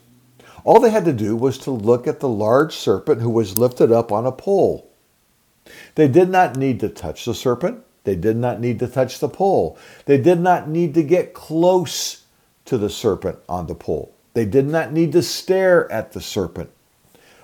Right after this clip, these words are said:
All they had to do was, by faith, look to the serpent. And that person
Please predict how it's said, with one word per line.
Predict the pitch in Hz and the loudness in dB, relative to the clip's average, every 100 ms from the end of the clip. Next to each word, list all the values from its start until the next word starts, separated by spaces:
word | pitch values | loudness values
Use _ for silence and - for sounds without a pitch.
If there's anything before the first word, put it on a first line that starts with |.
| - | 2
All | 156 214 | 6 8
they | 208 | 8
had | 170 135 | 6 4
to | |
do | 117 123 175 | 2 6 8
was, | 131 110 104 92 | 8 4 2 -2
by | - 117 104 | 2 4 2
faith, | - 170 135 107 - - | -2 0 2 0 -6 -12
look | 104 139 185 - | -4 -2 -2 -6
to | - | -10
the | 107 | -8
serpent. | 113 - 185 214 101 - _ _ _ _ _ | -8 -8 -8 -6 -6 -8 _ _ _ _ _
And | 104 107 | -6 2
that | 165 190 - | 4 4 4
person | 196 180 - 104 113 | 2 2 0 -4 -6